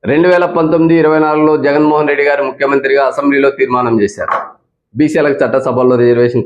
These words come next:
కావాలని. రెండు వేల ఇరవై నాలుగు రెండు వేల ఇప్పుడు అధికారంలో ఉన్న చంద్రబాబు నాయుడు మరొకసారి చట్టసభల్లో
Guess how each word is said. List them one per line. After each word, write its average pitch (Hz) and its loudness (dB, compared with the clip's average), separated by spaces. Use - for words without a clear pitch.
కావాలని. 101 -2
రెండు 160 2
వేల 190 2
ఇరవై 165 2
నాలుగు 165 0
రెండు 147 0
వేల 151 2
ఇప్పుడు 143 0
అధికారంలో 143 0
ఉన్న 143 0
చంద్రబాబు 135 0
నాయుడు 131 -2
మరొకసారి 180 0
చట్టసభల్లో 139 -2